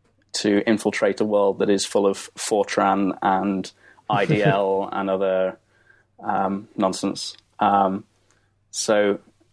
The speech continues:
Speaker 1: uh, I've been playing my limited part in expanding the horizons of the British scientific community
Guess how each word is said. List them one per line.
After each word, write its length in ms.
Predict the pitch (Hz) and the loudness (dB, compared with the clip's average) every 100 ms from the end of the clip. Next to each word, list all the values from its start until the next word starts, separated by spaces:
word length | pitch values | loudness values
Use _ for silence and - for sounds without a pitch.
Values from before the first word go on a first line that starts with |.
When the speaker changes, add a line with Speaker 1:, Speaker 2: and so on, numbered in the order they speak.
| - | -6
Speaker 1:
uh, 420 | 104 95 95 - _ _ | -2 0 0 -4 _ _
I've 200 | 101 92 | -2 0
been 360 | 107 101 101 - _ _ _ _ - | 0 2 -2 -6 _ _ _ _ -8
playing 600 | 131 120 113 110 107 110 | -4 -2 -2 -2 -2 -2
my 300 | 104 101 101 | 0 0 0
limited 500 | 110 110 - 107 - - _ | 0 -2 -2 -6 -6 -20 _
part 440 | - 107 101 - - | -2 2 2 -2 -6
in 460 | 104 101 98 95 107 _ _ _ _ _ _ _ | -4 -2 -2 -4 -8 _ _ _ _ _ _ _
expanding 540 | - - - 104 98 98 | -8 -6 -2 0 0 0
the 80 | 98 | 0
horizons 580 | 107 98 95 104 98 | 2 4 2 0 -4
of 160 | 101 - | -6 -2
the 240 | 101 95 - _ _ _ _ | 0 -2 -6 _ _ _ _
British 260 | 104 104 - | -4 -4 -2
scientific 480 | 104 95 104 101 | -2 -2 -4 -4
community 500 | - 101 95 - 95 | -2 -2 -2 -2 -4